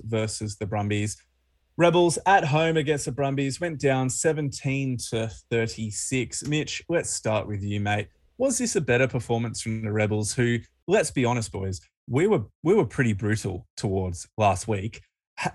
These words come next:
did the Rebels manage to step up in this game and prove some of the doubters somewhat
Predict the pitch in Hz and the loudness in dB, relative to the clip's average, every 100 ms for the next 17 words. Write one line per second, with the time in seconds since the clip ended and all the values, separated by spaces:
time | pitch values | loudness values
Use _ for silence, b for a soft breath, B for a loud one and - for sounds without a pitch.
0 | 120 165 190 185 143 139 139 131 113 110 | -4 -2 -2 0 4 4 4 0 0 0
1 | 110 104 104 - 104 101 98 95 95 92 | 0 -4 -6 -4 -4 -2 -4 -4 -8 -8
2 | - 92 92 95 95 101 98 95 95 - | -8 -8 -6 -6 -6 -4 -2 -2 -6 -2
3 | 135 131 131 - - - 175 165 123 117 | 2 4 2 2 2 4 4 4 2 0
4 | - 107 117 110 110 117 107 101 - _ | -4 0 4 4 2 0 0 -2 -8 _
5 | - - 135 120 101 95 | -8 0 4 4 2 0